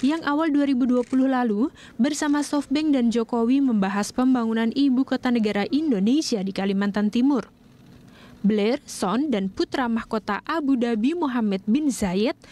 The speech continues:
bahkan ketika itu telah didapuk menjadi Dewan Penasihat Proyek I K N.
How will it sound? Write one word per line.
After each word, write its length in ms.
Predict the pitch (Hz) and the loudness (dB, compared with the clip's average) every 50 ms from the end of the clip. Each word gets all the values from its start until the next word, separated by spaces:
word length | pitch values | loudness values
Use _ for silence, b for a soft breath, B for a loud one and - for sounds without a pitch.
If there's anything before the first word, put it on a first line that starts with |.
| B B B B | B B B B
bahkan 400 | B 208 208 202 - - 254 254 | B -2 -2 -2 -4 -4 -2 -2
ketika 400 | 254 240 214 - 214 - 202 - | -2 -2 -4 -6 -4 -4 -4 -4
itu 320 | - 190 190 - 269 294 - | -4 -8 -4 -2 -4 -2 -2
telah 240 | - 196 190 202 202 | -2 -4 -2 -2 -2
didapuk 540 | 202 208 185 190 170 165 - - 311 - 269 | -2 -2 0 -2 -4 -4 -4 -6 -4 -2 0
menjadi 480 | 233 208 190 190 185 185 180 202 196 | 0 0 0 -2 -4 -2 -2 -2 0
Dewan 400 | 185 233 254 262 262 269 269 277 | 0 0 0 2 2 2 0 0
Penasihat 560 | 269 - 226 202 185 190 - - 196 190 190 196 - - - | -2 -2 -2 -4 -4 -4 -4 -4 -4 -4 -4 -6 -8 -8 -6
Proyek 380 | - 262 254 233 220 202 190 - - | -2 0 0 0 0 0 -2 -4 -4
I 80 | - 202 190 | -6 -6 -4
K 180 | - 202 190 - - | -2 -4 -4 -4 -4
N. 320 | 254 262 226 180 - - | -4 -2 -2 -4 -6 -10